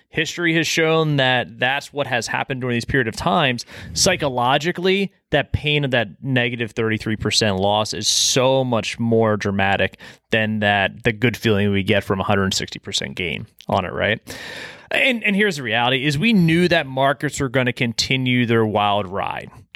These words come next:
going into this year, and, and here we are, right? Just like a lot of people predict it and expect it.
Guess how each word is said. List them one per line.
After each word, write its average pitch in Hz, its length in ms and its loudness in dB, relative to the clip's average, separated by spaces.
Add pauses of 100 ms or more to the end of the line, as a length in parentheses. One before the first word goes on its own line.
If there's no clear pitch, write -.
going 117 300 0
into 107 240 0
this 98 260 0
year, 107 300 2
and, 101 180 -2
and 117 100 0
here 170 140 2
we 180 140 2
are, - 180 -6 (260)
right? 120 380 0
Just - 440 0
like 131 200 0
a 127 60 -6
lot 131 240 2
of 127 80 -4
people 131 320 0
predict 123 420 0
it 123 140 0 (300)
and 127 120 0
expect - 520 -2
it. 104 180 -6